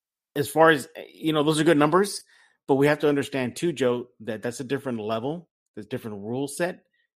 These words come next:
different dimensions on the court, and, and so much more into his, uh, from France to the N B A. And the big thing that everybody's talking about is that the N B A might be easier for him to play because it's free flowing, it's not as physical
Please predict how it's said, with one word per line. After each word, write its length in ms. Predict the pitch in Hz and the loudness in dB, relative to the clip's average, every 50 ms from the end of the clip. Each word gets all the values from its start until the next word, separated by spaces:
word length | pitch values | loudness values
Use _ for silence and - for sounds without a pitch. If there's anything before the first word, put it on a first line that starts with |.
| _ _ - | _ _ -8
different 380 | 123 120 - - 120 113 98 | -8 -8 -6 -6 -8 -10 -8
dimensions 640 | - 104 98 107 120 147 143 - - 170 170 175 156 | -10 -10 -8 -8 -6 -8 -6 -6 -6 -6 -6 -6 -6
on 100 | 156 156 | -6 -6
the 100 | 156 156 | -6 -8
court, 480 | 156 - 165 165 170 175 175 - - - _ _ _ _ _ _ _ _ _ _ _ - | -6 -2 0 0 0 0 -2 -6 -12 -20 _ _ _ _ _ _ _ _ _ _ _ -16
and, 880 | 123 123 120 117 110 107 104 104 104 101 101 101 98 101 98 95 - - - - | -12 -10 -10 -10 -10 -12 -12 -14 -14 -14 -14 -14 -14 -14 -16 -16 -18 -20 -16 -14
and 220 | 110 113 110 104 | -14 -12 -12 -8
so 160 | - - 143 | -4 -2 0
much 280 | 147 151 147 123 - 113 | 0 2 0 0 -2 -4
more 560 | 113 120 139 156 165 143 117 113 110 107 - _ _ _ _ _ _ _ | -2 0 2 4 4 4 4 2 -2 -6 -10 _ _ _ _ _ _ _
into 280 | - 127 120 - - 110 | -6 -6 -6 -6 -8 -8
his, 520 | 104 123 123 113 110 104 98 95 - - | -4 -4 -4 -4 -4 -6 -10 -12 -12 -10
uh, 440 | 113 107 104 101 98 98 95 92 95 | -10 -8 -8 -8 -10 -10 -10 -12 -12
from 200 | 98 - 113 104 | -12 -12 -12 -12
France 520 | 95 - - 151 147 139 127 120 - - - - | -10 -4 0 2 2 2 0 -2 -6 -10 -12 -8
to 220 | - 147 131 117 | -6 -4 -4 -4
the 240 | 104 107 113 113 - | -4 -8 -10 -10 -10
N 140 | 113 110 101 | -10 -10 -10
B 260 | 98 104 107 113 139 | -10 -8 -6 -2 -2
A. 300 | 165 160 131 101 - _ _ _ _ _ _ _ _ _ - | 0 0 -2 -4 -6 _ _ _ _ _ _ _ _ _ -8
And 200 | - 117 110 101 | -6 -6 -6 -2
the 60 | 110 | 2
big 160 | 107 180 180 | 4 4 4
thing 160 | 160 151 131 | 4 2 2
that 80 | 120 120 | 4 4
everybody's 260 | 120 117 110 107 98 | 4 2 0 -2 -2
talking 320 | - - 165 175 170 147 127 | 2 2 2 2 2 0 -4
about 340 | 101 110 101 98 101 - | -2 -2 -2 -4 -4 -8
is 260 | 113 113 110 104 95 107 | -8 -10 -10 -8 -6 -6
that 140 | 117 117 | -6 -4
the 120 | - 151 151 | -2 0 0
N 100 | 156 160 | 0 0
B 160 | 151 170 160 | 2 0 0
A 60 | 160 | 2
might 240 | 156 151 156 147 139 | 2 0 0 -2 -4
be 80 | 156 156 | -8 -10
easier 500 | 143 139 165 202 226 233 220 214 170 131 | -8 -6 -4 -4 -4 -4 -2 -4 -4 -4
for 140 | 127 127 | -4 -4
him 160 | 107 110 104 95 | -6 -6 -8 -10
to 100 | 104 95 | -12 -14
play 460 | - _ - 110 95 76 - - - _ _ _ _ _ _ _ | -14 _ -10 -8 -8 -10 -12 -16 -20 _ _ _ _ _ _ _
because 320 | - 139 - 180 190 208 202 | -8 -4 0 2 2 2 2
it's 100 | 190 - | -2 -6
free 240 | - - - 117 107 | -8 -10 -10 -10 -10
flowing, 520 | - - - 110 101 95 92 90 90 92 - | -10 -12 -10 -10 -8 -8 -8 -10 -12 -12 -10
it's 200 | 117 120 101 113 | -10 -10 -8 -6
not 280 | 117 127 147 185 214 | -2 0 2 2 2
as 160 | 202 151 117 - | 2 -2 -4 -6
physical 600 | - - 117 104 - 101 95 - - 92 92 95 | -10 -14 -14 -12 -12 -14 -16 -14 -14 -12 -12 -12